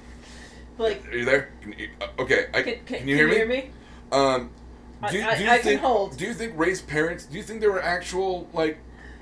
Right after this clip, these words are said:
Speaker 2: like,
Speaker 1: I'm
Speaker 2: Leaving Las
Speaker 1: actually,
Speaker 2: Vegas types?
Speaker 1: I'm actually fifty fifty on that. Either they're pieces of trash that doesn't matter, or it's something very important. Like,
Speaker 2: Uh,
Speaker 1: there's no
Speaker 2: I
Speaker 1: in
Speaker 2: think
Speaker 1: between.
Speaker 2: she's the other twin. I think she and Kylo Ren are related.
Speaker 1: Pass.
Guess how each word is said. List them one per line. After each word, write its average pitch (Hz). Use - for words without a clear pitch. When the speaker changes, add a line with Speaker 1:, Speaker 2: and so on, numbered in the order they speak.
Speaker 2:
like, 139
Speaker 1:
I'm 277
Speaker 2:
Leaving -
Las 170
Speaker 1:
actually, 156
Speaker 2:
Vegas 175
types? 190
Speaker 1:
I'm 220
actually 220
fifty 196
fifty 175
on -
that. -
Either 202
they're 175
pieces 240
of -
trash 180
that 160
doesn't 175
matter, 165
or 180
it's 170
something 185
very 170
important. 160
Like, 190
Speaker 2:
Uh, 151
Speaker 1:
there's -
no 247
Speaker 2:
I 175
Speaker 1:
in 220
Speaker 2:
think 185
Speaker 1:
between. 175
Speaker 2:
she's 151
the 139
other 135
twin. 120
I 95
think 123
she 139
and 131
Kylo 123
Ren 113
are 110
related. 87
Speaker 1:
Pass. 170